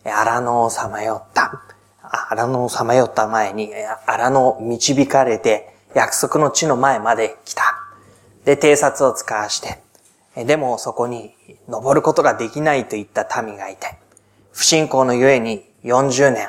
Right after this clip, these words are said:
荒野をさまよわなければいけなくなった。で、そのところまで、えー、見てきたことです。で、えー、その、モーセが、えー、死にます。約束の地を前にして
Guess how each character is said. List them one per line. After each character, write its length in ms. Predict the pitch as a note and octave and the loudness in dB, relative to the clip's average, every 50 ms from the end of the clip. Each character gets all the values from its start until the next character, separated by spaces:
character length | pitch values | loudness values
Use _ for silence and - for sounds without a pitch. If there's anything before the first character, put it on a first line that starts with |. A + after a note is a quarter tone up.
| - | -6
荒 240 | - - A2 A#2 B2 | -4 0 2 2 2
野 160 | C3 B2+ B2 | 2 2 0
を 60 | B2 A#2 | 0 -2
さ 160 | - - A#2 | -2 -2 0
ま 120 | A#2 C#3 | 2 4
よ 120 | D#3+ D#3+ E3 | 6 6 6
わ 60 | E3 | 4
な 160 | D#3 C#3 A#2+ | 2 0 0
け 100 | - - | 0 0
れ 80 | A2+ A2+ | 0 2
ば 120 | A2 G#2+ | 4 4
い 60 | A2 - | 2 2
け 120 | - A2 | 0 0
な 100 | G#2+ G#2 | -2 -2
く 100 | G#2 A2 | -2 -2
な 100 | G#2+ G2+ | -2 -4
っ 80 | G2+ - | -4 -6
た。 120 | - - - _ - - - - - - - - | -10 -16 -16 _ -20 -20 -20 -20 -20 -20 -8 -4
で、 60 | - | 0
そ 100 | - G#3+ | 2 2
の 80 | G#3+ | 4
と 140 | G3 A3 G3 | 4 4 4
こ 80 | G3 F#3+ | 4 4
ろ 60 | E3 | 4
ま 120 | B2+ A2+ | 4 2
で、 200 | A2 A2 A2 A2 A#2 | 4 4 4 4 2
え 80 | A2+ | -2
ー、 40 | A2 | -4
見 160 | A2+ A#2 B2 | -4 -4 0
て 140 | - A2+ G#2 | 0 0 -2
き 80 | - - | -2 -2
た 160 | - G#2 G#2 | -2 -2 0
こ 140 | - A2 A2 | 0 -2 -2
と 120 | - G#2+ | 0 -2
で 60 | G2+ - - | -2 -2 -4
す。 180 | - - _ _ _ _ _ - - - - _ - - - - _ _ _ - | -6 -6 _ _ _ _ _ -20 -20 -20 -20 _ -20 -20 -20 -20 _ _ _ 4
で、 340 | F3+ F#3+ F#3+ F#3+ F#3+ - - - - | 4 6 6 4 2 -4 -14 -6 0
え 60 | D#3 | 0
ー、 40 | D3+ | 2
そ 140 | D3 - G3 | 4 4 4
の、 800 | G3 G3 F#3 - - - C#3+ D3+ C3+ - - - - D3 C#3 - _ - D#3+ C#3+ - - | 4 4 4 4 2 -2 -8 -8 -8 -8 -10 -12 -14 -16 -16 -16 _ -10 -10 -10 -8 -2
モ 260 | D#3 E3+ F#3+ G3+ F3+ | 2 2 4 4 2
ー 20 | |
セ 180 | D#3 - C3+ A#2 | 0 -2 -4 -2
が、 320 | B2 C3+ C#3 A#2+ - - - - _ C3+ _ _ - | 0 0 0 0 -2 -8 -14 -20 _ -20 _ _ -20
え 220 | A#2+ A2+ B2 - | -20 -20 -20 -20
ー、 40 | _ - | _ -8
死 240 | - - - D3 | -4 -2 -2 0
に 120 | C#3+ C#3+ C3+ | 0 2 2
ま 280 | C3 B2 A#2+ A#2 - | 2 2 0 0 -2
す。 340 | - - - B2+ - - - _ _ _ _ _ _ _ - | -4 -4 -2 -4 -4 -6 -14 _ _ _ _ _ _ _ 0
約 280 | D3 C#3 C3+ - - | 2 2 2 2 0
束 220 | - E3+ - - E3 | -4 -4 -2 0 0
の 140 | D#3+ D#3 D3+ | 0 0 0
地 180 | - - F3+ | 2 4 4
を 160 | - - G2+ | 4 4 4
前 320 | A2 C3 C#3+ D3+ C#3 A#2 G#2+ | 2 2 2 2 2 0 -4
に 160 | G#2+ G#2 - | -8 -10 -10
し 100 | - - | -12 -12
て 160 | - - - | -12 -14 -18